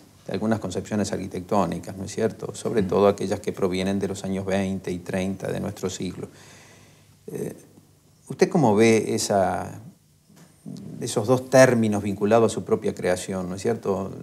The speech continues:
Speaker 1: Todos tienen de común, supuestamente, el, el, no sé, el recurrir a la razón.
Speaker 2: Claro. Bueno, lo que pasa es que me parece que cuando se habla,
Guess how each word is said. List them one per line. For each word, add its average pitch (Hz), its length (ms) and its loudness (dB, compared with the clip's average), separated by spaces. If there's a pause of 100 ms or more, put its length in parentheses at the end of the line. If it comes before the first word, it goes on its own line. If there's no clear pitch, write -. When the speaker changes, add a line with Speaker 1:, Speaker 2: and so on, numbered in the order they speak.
(160)
Speaker 1:
Todos 117 260 4
tienen 107 220 2
de 98 120 4
común, 113 520 0
supuestamente, 104 760 -2
el, 95 220 -2 (720)
el, - 640 -10 (800)
no 117 80 -12
sé, - 160 -8
el 104 100 -4
recurrir 113 460 0
a 107 40 4
la 95 120 6
razón. 95 640 -6 (300)
Speaker 2:
Claro. 87 300 6 (840)
Bueno, 120 240 8
lo 107 140 6
que 120 100 4
pasa 151 280 2
es 160 40 0
que 131 200 6
me 117 140 6
parece 117 560 4
que 80 1040 4
cuando 80 380 2
se 117 200 6
habla, 82 720 6